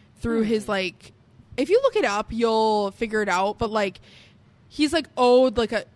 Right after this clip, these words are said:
Speaker 1: or he owes, like, a bunch of shit, and, like,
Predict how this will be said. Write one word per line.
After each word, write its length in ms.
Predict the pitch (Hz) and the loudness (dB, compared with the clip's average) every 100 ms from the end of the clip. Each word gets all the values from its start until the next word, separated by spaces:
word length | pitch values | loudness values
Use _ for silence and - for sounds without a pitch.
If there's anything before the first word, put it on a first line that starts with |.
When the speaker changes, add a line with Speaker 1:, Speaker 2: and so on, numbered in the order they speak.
| 247 | -8
Speaker 1:
or 80 | |
he 400 | 226 - 285 294 - | -8 -6 -4 -2 -2
owes, 380 | 226 214 214 | 0 0 -2
like, 80 | 214 | -4
a 60 | 202 | -6
bunch 260 | 214 220 | -6 -6
of 100 | 220 | -8
shit, 400 | 196 - 196 185 - | -10 -6 -4 -4 -6
and, 240 | 220 214 | -8 -8
like, 280 | 196 185 | -8 -10